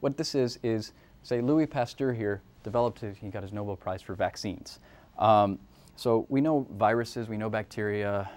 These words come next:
can, can in-, in-, invade our body. Specifically, viruses can invade our body. They can become more resistant, less resistant over time.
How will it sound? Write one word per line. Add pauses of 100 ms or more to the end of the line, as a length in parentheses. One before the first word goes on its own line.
can, (200)
can
in-,
in-,
invade
our
body.
Specifically,
viruses
can
invade
our
body.
They
can
become
more
resistant,
less
resistant
over
time.